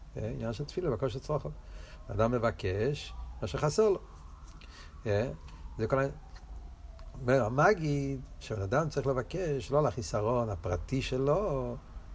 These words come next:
אלא צריך להתבונן שכל החסרונות האלה בעצם זה חיסרון למעלה. החיסרון מתחיל באלוקות, ומזה משתלשל שנהיה חיסרון פה למטה.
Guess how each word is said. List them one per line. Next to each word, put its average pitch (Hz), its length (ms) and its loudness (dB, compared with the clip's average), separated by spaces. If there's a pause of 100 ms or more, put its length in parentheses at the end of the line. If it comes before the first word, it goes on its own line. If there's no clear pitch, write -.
(640)
אלא 113 160 4
צריך 131 240 0
להתבונן 151 760 2
שכל 147 760 4
החסרונות 147 580 0
האלה 151 340 4
בעצם 151 580 2
זה 123 100 -2
חיסרון 135 360 2
למעלה. 139 320 6 (1120)
החיסרון 135 540 4
מתחיל 165 640 4
באלוקות, 147 680 4 (180)
ומזה 104 400 6
משתלשל 185 680 6
שנהיה 143 280 4
חיסרון 135 420 2
פה 127 80 2
למטה. 113 400 0